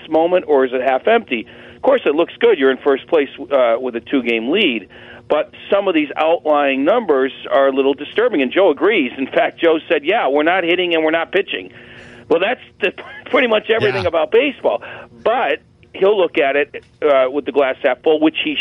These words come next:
Speaker 1: should. We're not hitting, we're not pitching, but we're still hanging in there. We're six and four in August. We're twelve and eleven since the break. We're in first place. Of course, you have to hope it turns around.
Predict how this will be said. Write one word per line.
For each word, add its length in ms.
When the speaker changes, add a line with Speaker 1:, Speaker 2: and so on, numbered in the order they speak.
Speaker 1:
should. 380
We're 80
not 160
hitting, 220
we're 80
not 180
pitching, 320
but 160
we're 80
still 300
hanging 260
in 140
there. 100
We're 140
six 180
and 140
four 220
in 40
August. 400
We're 100
twelve 320
and 100
eleven 360
since 200
the 60
break. 360
We're 180
in 60
first 340
place. 320
Of 80
course, 260
you 60
have 240
to 80
hope 260
it 80
turns 320
around. 420